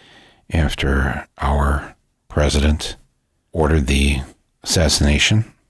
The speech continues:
the successful assassination of, uh, top general of the, uh, Revolutionary Guard in Iran. So we,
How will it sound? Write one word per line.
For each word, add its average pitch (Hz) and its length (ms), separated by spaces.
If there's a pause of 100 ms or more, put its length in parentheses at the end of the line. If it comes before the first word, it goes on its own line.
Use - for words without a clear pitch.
(160)
the 71 160
successful - 760 (720)
assassination 82 880
of, 76 600
uh, 80 220 (240)
top 80 300
general 87 420 (640)
of 80 400
the, 73 200
uh, 71 260 (240)
Revolutionary 76 560
Guard 82 340 (500)
in 82 100
Iran. 80 420 (380)
So 95 240
we, 82 420